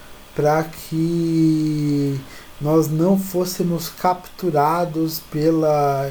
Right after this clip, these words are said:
ideia do no-, do, do anticristo, que estaria conjugado aí com a era de Aquário, né?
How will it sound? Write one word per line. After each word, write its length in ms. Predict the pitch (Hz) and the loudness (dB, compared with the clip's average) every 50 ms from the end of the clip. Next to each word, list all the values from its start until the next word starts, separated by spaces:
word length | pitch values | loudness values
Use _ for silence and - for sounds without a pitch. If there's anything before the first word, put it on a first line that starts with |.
| 139 147 | -6 -6
ideia 680 | 151 151 139 135 143 156 160 175 185 180 175 170 165 | -6 -6 -2 0 0 2 4 4 4 4 4 2 2
do 120 | 156 156 | 0 -2
no-, 540 | 156 151 151 151 151 156 160 170 160 156 143 | -2 -2 0 0 2 2 2 0 -2 -4 -6
do, 360 | 139 139 151 151 156 156 151 | -6 -4 -2 -2 -2 -2 -4
do 280 | 143 139 151 151 151 151 | -4 -4 -2 0 0 0
anticristo, 1040 | 151 151 - - - - - 139 147 160 180 190 190 190 - - 202 202 202 196 190 - - - - - - - - - - - - | 0 -2 -6 -10 -12 -14 -10 -6 -4 -2 -2 -2 -4 -4 -4 -2 0 2 2 0 -2 -6 -10 -16 -18 -18 -18 -18 -18 -20 -20 -20 -8
que 100 | - 170 | -4 -4
estaria 720 | 170 160 - - 170 160 156 156 165 175 185 185 175 170 170 - | -4 0 2 2 2 2 2 2 4 4 4 4 4 2 0 -2
conjugado 1000 | - 180 190 185 160 170 170 151 143 160 156 156 170 180 190 190 180 160 165 156 | -2 -2 0 0 0 -2 -4 -2 0 2 2 4 4 4 4 2 0 0 0 0
aí 380 | 147 147 165 180 190 196 196 190 - | 2 0 0 0 0 0 -2 -2 -4
com 260 | - 185 190 202 208 | -2 0 2 2 4
a 140 | 196 180 165 | 4 4 2
era 440 | 160 165 175 185 180 185 185 180 170 | 2 2 2 2 4 4 2 2 2
de 200 | 156 147 165 175 | 0 0 2 2
Aquário, 720 | 175 170 - - - 156 147 151 151 147 127 123 123 123 123 | 2 0 0 2 4 4 4 4 2 0 -2 -4 -6 -6 -6
né? 280 | 127 135 139 143 147 | -6 -6 -6 -6 -8